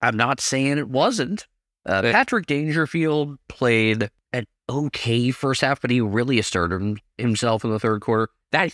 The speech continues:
Speaker 2: huge tackle that Dangerfield had on Jai Newcomb,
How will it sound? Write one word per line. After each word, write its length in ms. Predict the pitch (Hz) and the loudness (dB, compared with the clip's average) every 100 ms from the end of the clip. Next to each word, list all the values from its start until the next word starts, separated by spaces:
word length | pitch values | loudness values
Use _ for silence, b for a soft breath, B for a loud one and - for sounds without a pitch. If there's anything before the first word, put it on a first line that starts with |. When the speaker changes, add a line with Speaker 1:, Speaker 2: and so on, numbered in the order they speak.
| - - | -8 -2
Speaker 2:
huge 440 | 190 208 190 - | 0 2 0 -4
tackle 360 | - 139 160 143 | 0 0 2 0
that 120 | 127 | 0
Dangerfield 540 | 135 127 127 120 120 | 2 2 2 2 2
had 180 | 135 127 | 2 2
on 180 | 113 120 | 0 0
Jai 280 | 120 113 110 | 0 0 2
Newcomb, 520 | 107 113 120 95 | 2 0 -2 -6